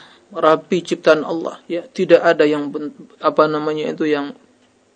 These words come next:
jelek dalam ciptaan Allah Subhanahu wa taala. Semua dengan hikmah. Lihat alam semesta. Ya, bagaimana langit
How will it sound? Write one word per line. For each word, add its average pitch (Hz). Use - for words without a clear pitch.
jelek 165
dalam 131
ciptaan 120
Allah 120
Subhanahu 113
wa -
taala. -
Semua 165
dengan 135
hikmah. -
Lihat 143
alam 147
semesta. 143
Ya, 117
bagaimana 147
langit 156